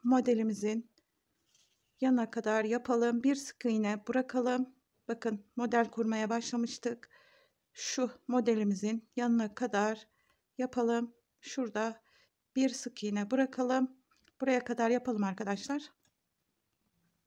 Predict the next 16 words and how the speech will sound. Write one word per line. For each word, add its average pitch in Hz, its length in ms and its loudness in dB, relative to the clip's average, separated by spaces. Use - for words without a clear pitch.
Geldim. 285 720 6
Bir 262 180 2
sık - 260 -6
iğne 208 280 0
bıraktım. 277 760 2
Tekrar 269 640 2
bakın, 233 280 -4
ön 254 140 6
taraftan 233 460 2
almıştık. 277 920 4
Tepeye 254 380 4
batmıyoruz. 269 840 4
Arasına 240 520 0
batıyorum. 277 720 2
Battım. 254 640 0
İki, 254 560 -4